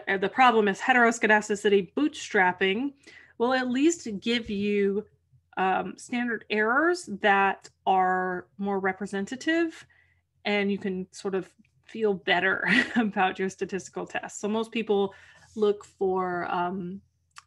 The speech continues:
they're called heteroscedastic consistent standard errors, where we've bo-, kind of bootstrapped what the,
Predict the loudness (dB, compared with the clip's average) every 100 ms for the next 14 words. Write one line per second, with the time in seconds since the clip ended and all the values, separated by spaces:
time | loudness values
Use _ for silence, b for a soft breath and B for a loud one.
0 | _ _ _ _ -20 -18 -18 -20 -20 -8
1 | -4 -4 -6 -6 -2 -2 -4 -8 -8 _
2 | _ -8 -8 -8 -2 -2 -2 -6 -6 -8
3 | -6 -4 -2 -2 0 -2 -4 -4 -2 -2
4 | -4 -10 -4 -4 -4 -2 -2 -2 -6 -2
5 | 0 0 -4 -6 -6 -4 -8 -6 -8